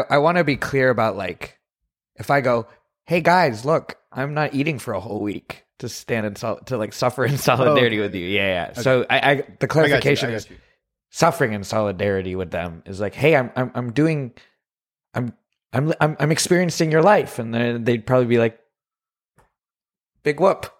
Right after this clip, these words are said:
Speaker 1: <laughs> Like, "What? I'm glad you understand what we're going through," kind of thing. But my, my point is, is that I deprived myself of many things in life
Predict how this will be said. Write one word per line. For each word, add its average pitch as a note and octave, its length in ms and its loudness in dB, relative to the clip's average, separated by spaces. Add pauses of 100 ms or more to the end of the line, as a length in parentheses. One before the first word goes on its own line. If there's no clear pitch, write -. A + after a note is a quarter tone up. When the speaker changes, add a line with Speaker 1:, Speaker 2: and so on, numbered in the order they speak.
Speaker 1:
<laughs> F#3 280 0
Like, F3+ 260 -2
"What? A3+ 300 0 (880)
I'm A#2+ 140 -6
glad C3+ 240 4
you C#3+ 120 2
understand B2 580 -2 (460)
what A2+ 140 -2
we're A2 120 -6
going G2 300 -4
through," - 160 -18 (100)
kind F#2 180 -8
of F2 80 -14
thing. - 240 -14 (680)
But C#3+ 200 2 (200)
my, C#3+ 200 4
my B2+ 140 2
point D#3+ 320 0
is, A#2 160 0
is G#2 80 -4
that A2 320 0 (1200)
I A#2+ 680 2 (880)
deprived C3+ 480 0
myself G#2+ 320 -4
of F#2+ 120 -8
many A2+ 240 0
things - 600 -8 (760)
in G2+ 100 -6
life - 460 -14